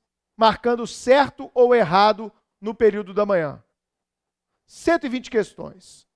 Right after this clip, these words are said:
Certo ou errado. E com um detalhe, você não pode errar. Porque a cada erro, uma questão certa será anulada. É aquela velha estratégia do cesp.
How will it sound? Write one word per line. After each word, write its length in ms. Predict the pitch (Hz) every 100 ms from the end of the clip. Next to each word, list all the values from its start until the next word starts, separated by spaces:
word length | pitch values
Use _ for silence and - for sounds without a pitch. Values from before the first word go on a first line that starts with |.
| _ _ _ _
Certo 840 | _ - 285 277 269 - 262 - _
ou 220 | - 240 226
errado. 520 | 170 147 131 - _ _ _ _ _ _ _ -
E 80 | 254
com 200 | 302 285
um 40 |
detalhe, 540 | 285 240 202 180 143 - _
você 100 | -
não 120 | 240 226
pode 200 | 233 202
errar. 340 | 156 156 135 _ _ _ _ _ _ _ _ _ _
Porque 200 | - -
a 80 | 226
cada 420 | 196 269 269 262
erro, 400 | 214 240 214 247 240 _ _ _ _ -
uma 180 | 220
questão 340 | 226 226 - 226
certa 460 | - 208 214 202
será 320 | 214 214 190 190
anulada. 580 | 190 165 147 143 151 _ _ _ _ _ _
É 80 | -
aquela 360 | 247 277 277 269
velha 520 | 165 170 294 330 320
estratégia 800 | 311 - 269 240 - 254 269 254
do 120 | 233
cesp. 640 | - 214 196 165 _ 143